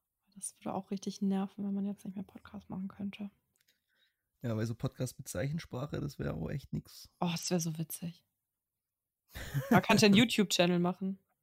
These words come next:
Speaker 2: Ja, trotzdem.
Speaker 1: Ja, aber ja, klar.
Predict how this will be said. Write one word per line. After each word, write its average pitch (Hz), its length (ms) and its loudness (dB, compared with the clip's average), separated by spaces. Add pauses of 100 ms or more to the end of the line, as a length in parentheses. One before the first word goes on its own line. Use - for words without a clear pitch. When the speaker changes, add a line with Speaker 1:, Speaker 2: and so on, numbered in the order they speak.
(1600)
Speaker 2:
Ja, 76 300 0
trotzdem. - 520 -10 (1300)
Speaker 1:
Ja, 170 200 6
aber 143 180 2
ja, 147 260 0
klar. 147 320 -6